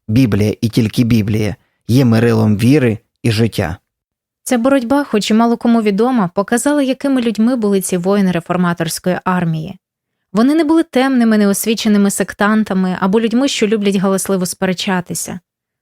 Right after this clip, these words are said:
Speaker 2: Навпаки, це були мужі, які досліджували Слово Боже і добре знали, як користуватися зброєю, що їй надавала Біблія. Щодо ерудиції, то вони випередили свій час.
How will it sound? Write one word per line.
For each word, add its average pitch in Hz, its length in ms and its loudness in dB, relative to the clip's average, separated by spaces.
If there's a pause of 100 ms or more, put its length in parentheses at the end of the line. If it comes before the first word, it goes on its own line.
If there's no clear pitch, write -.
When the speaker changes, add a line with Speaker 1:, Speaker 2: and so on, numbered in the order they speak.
(100)
Speaker 2:
Навпаки, 180 540 -4 (400)
це - 120 -2
були 277 200 2
мужі, 277 320 0
які 269 200 0
досліджували 233 640 0
Слово 196 360 0
Боже 190 400 0
і 214 40 2
добре 185 300 2
знали, 190 380 0
як 180 120 -2
користуватися 185 760 -2
зброєю, 185 680 0
що - 220 -2
їй 175 140 0
надавала 175 440 0
Біблія. 170 500 -4 (1080)
Щодо 233 300 0
ерудиції, 247 760 0 (220)
то 208 100 0
вони 269 180 2
випередили 294 560 0
свій 175 260 -4
час. 170 520 -6